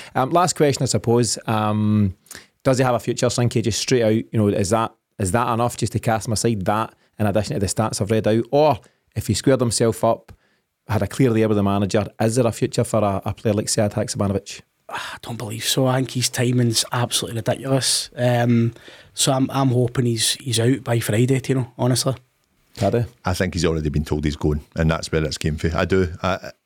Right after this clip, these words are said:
Speaker 3: and I tell you what, I, I definitely think there is a player there. I'm, I'm with you, but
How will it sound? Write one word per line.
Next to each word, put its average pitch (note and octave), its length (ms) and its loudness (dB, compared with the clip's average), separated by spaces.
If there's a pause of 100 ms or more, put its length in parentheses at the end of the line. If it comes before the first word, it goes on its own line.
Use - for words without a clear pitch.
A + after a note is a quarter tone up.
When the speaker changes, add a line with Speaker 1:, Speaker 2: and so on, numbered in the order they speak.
(280)
Speaker 3:
and G2 240 0
I G#2 80 -2
tell A#2+ 180 2
you G2+ 120 2
what, F#2+ 200 2
I, F#2 140 -2 (220)
I F2+ 60 0
definitely F#2+ 440 0
think F2 180 -2
there E2 120 0
is D#2+ 120 -2
a D#2 60 0
player F2 220 0
there. E2+ 200 0
I'm, F2+ 260 0
I'm F#2+ 160 2
with E2 200 -2
you, E2+ 220 2 (520)
but E2+ 260 -2